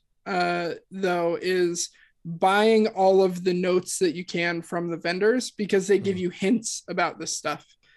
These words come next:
Speaker 1: um, which I think is really good. I will say the fact that they brought in George Railroad Martin for this, um, is, is noticeable,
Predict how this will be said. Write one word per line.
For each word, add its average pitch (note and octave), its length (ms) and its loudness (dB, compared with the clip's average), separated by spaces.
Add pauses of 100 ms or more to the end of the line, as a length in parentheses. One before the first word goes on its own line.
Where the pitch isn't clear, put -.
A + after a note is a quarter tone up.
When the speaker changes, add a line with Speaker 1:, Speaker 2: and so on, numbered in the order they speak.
(240)
Speaker 1:
um, D#3 600 -4
which F#3 200 -2
I F3+ 80 0
think E3+ 180 -6
is E3+ 160 -4
really D#3+ 200 -6
good. - 220 -12 (320)
I A3 100 6
will C#4+ 320 6
say A3 480 4
the G3 180 0
fact B3 320 0
that D4 100 0
they C#4+ 120 2
brought G3 400 2
in F#3 520 0
George F#3 340 2
Railroad F3+ 420 0
Martin E3 320 -4
for D#3+ 160 -10
this, D#3 340 -4 (380)
um, E3 560 0 (560)
is, F#3+ 640 4 (580)
is G#3+ 540 0
noticeable, G3 840 4